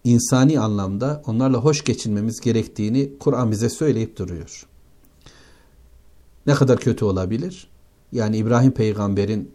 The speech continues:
babası kadar put yapıcısı, Nemrud'un sağ kolu olan bir adam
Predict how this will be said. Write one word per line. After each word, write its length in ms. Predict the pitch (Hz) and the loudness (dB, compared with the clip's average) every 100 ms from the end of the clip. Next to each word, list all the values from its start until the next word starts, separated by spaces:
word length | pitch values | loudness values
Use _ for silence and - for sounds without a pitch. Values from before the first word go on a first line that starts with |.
| - | -4
babası 360 | 101 104 - | -2 0 -2
kadar 480 | 143 165 165 95 - _ _ _ _ _ _ _ _ _ _ | -4 -2 -2 -6 -12 _ _ _ _ _ _ _ _ _ _
put 220 | - 127 117 | -2 0 0
yapıcısı, 600 | 104 107 98 - 98 80 - _ _ - | -2 -4 -4 -6 -8 -10 -16 _ _ -6
Nemrud'un 600 | 113 117 123 120 127 120 | 0 2 2 2 0 -2
sağ 260 | - - 113 | -4 -2 -2
kolu 280 | - 98 95 | 0 -2 -2
olan 320 | 92 95 92 | -2 -4 -4
bir 100 | 95 | -4
adam 380 | 90 90 143 | -4 -2 -4